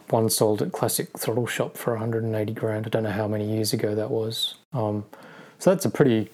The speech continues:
pretty kind of fair premium. Um, I, look, I, I remember when I had my nine six four, my first nine eleven, and, um, um, I kinda lost it after that. But I think it was,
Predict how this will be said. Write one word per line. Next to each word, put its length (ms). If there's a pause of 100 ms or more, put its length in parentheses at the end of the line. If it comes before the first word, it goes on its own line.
pretty 280
kind 240
of 80
fair 380
premium. 720 (100)
Um, 440 (880)
I, 180
look, 240
I, 100
I 220
remember 340
when 160
I 140
had 280
my 180
nine 220
six 240
four, 220
my 140
first 380
nine 140
eleven, 480 (260)
and, 360
um, 340 (1120)
um, 460 (540)
I 80
kinda 220
lost 320
it 80
after 320
that. 340 (220)
But 140
I 60
think 260
it 80
was, 580